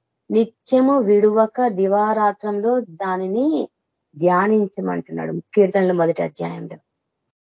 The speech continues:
విడువక ధ్యానించుట, నిత్యము దానిని విడువక ధ్యానించు. నేను ఒక్కొక్కసారి మూడు, నాలుగు, ఐదు, ఆరు అనుకుంటే ఎనిమిది, తొమ్మిది అంటే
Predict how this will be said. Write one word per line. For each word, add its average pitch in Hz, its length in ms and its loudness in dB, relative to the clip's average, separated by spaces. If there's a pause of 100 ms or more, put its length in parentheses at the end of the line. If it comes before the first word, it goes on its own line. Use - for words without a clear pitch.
(720)
విడువక 254 560 4
ధ్యానించుట, 185 840 -6 (140)
నిత్యము 262 500 2
దానిని 196 360 -2
విడువక 208 600 -2 (320)
ధ్యానించు. 165 420 -2
నేను 202 140 -2
ఒక్కొక్కసారి 220 600 -2 (340)
మూడు, 240 240 6
నాలుగు, 226 340 2
ఐదు, 214 240 4
ఆరు 208 260 2
అనుకుంటే 214 380 -2
ఎనిమిది, 208 400 0
తొమ్మిది 214 240 0
అంటే 226 120 -2